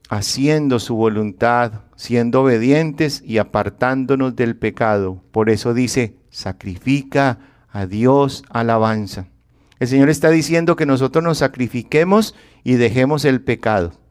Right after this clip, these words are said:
que abandonemos el pecado, que no le demos rienda suelta a nuestra carne para cometer pecado,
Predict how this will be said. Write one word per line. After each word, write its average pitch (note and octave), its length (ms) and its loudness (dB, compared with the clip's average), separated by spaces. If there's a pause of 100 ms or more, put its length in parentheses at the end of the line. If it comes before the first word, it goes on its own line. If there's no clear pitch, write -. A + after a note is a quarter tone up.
(500)
que B2+ 100 2
abandonemos C#3 840 4
el C#3 180 2
pecado, A#2+ 580 -2 (600)
que C#3+ 120 2
no C#3+ 100 4
le D#3 140 6
demos D#3+ 300 4
rienda D#3+ 360 2
suelta D#3 440 2
a - 20 -2
nuestra C3+ 440 -2
carne D3 440 -2 (280)
para B2 280 0
cometer A#2+ 600 0
pecado, C3 600 0